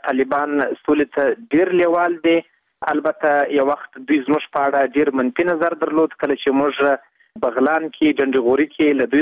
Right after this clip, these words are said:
سره وکتله، د دوی په هغه نظر کې تغییر راغلی دی. طالبان هم خوښ دي، هغوی هم د سولې لپاره لیوالتیا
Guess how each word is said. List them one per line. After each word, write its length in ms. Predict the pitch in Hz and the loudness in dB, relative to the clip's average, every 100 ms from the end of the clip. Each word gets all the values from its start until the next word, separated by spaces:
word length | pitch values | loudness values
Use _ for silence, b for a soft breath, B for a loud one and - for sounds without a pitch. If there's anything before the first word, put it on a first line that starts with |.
| 143 | 0
سره 120 | 139 127 | -2 0
وکتله، 500 | 180 170 - 151 156 151 127 117 | 0 -2 -2 2 2 2 -2 -6
د 100 | 113 | -2
دوی 160 | 147 143 - | 0 0 -2
په 80 | 151 139 131 - | -2 0 -2 -6
هغه 160 | 123 123 120 | -4 -2 -2
نظر 240 | 127 143 | -2 -4
کې 160 | - - | -4 -2
تغییر 240 | 113 123 160 | 0 2 2
راغلی 340 | 175 151 160 160 | 0 2 2 2
دی. 200 | 156 156 - _ _ _ - 127 - | 2 0 -2 _ _ _ -4 -4 -2
طالبان 400 | 147 139 147 147 | -2 0 -2 -4
هم 180 | 139 139 | -6 -6
خوښ 300 | - 175 - - | -4 -6 -6 -4
دي، 100 | 151 143 | -2 0
هغوی 280 | 131 123 143 | 2 2 0
هم 80 | 131 _ | -2 _
د 100 | 127 - | -8 -4
سولې 560 | 143 143 139 139 135 123 | 0 0 2 2 2 0
لپاره 340 | 127 - 135 127 | -4 -2 -2 0
لیوالتیا 600 | 120 117 120 - 170 | 0 0 0 -4 -4